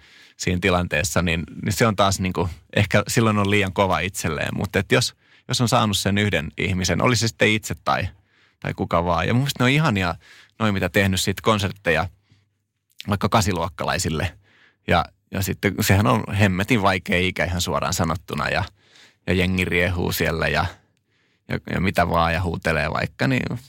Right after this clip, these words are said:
ok. Mut et sit se tuntuu turhauttavalta,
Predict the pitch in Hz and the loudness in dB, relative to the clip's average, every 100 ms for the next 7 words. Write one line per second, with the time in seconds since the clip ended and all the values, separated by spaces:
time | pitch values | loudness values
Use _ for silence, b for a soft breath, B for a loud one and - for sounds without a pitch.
0 | - 151 135 104 85 87 - 113 - 147 | -6 -4 0 2 2 0 2 0 2 0
1 | - _ _ _ _ _ _ 110 110 98 | -2 _ _ _ _ _ _ -2 0 2
2 | 85 82 - - _ _ 107 95 87 - | 0 -2 -6 -18 _ _ 0 2 0 0
3 | - 73 - - | -4 -4 -2 -4